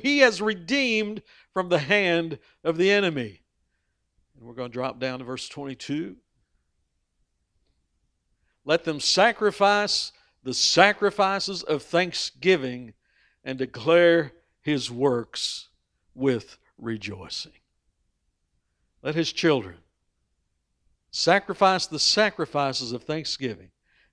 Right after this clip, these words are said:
and declare his works with rejoicing. Let's pray. Heavenly Father, I, I just ask, what we know not, teach us. What we have not, give us.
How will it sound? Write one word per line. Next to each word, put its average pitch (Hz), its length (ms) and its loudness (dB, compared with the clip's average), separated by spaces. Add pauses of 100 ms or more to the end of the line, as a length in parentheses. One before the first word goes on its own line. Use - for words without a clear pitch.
and 110 80 -14
declare 117 460 -4
his 110 220 -10
works 104 540 -14 (640)
with 117 380 -6 (280)
rejoicing. 104 560 -14
Let's 110 240 -10
pray. 143 460 -2 (1500)
Heavenly 123 220 -6
Father, 151 440 2
I, 127 260 -8
I 117 100 -12
just 131 320 -10
ask, 107 300 -8
what 135 180 -2
we 120 160 -8
know 147 320 0
not, 185 460 -8 (800)
teach 170 320 -4
us. - 520 -12 (960)
What 117 160 -12
we 117 120 -6
have 139 320 -2
not, 131 380 -8 (160)
give 127 240 0
us. - 520 -14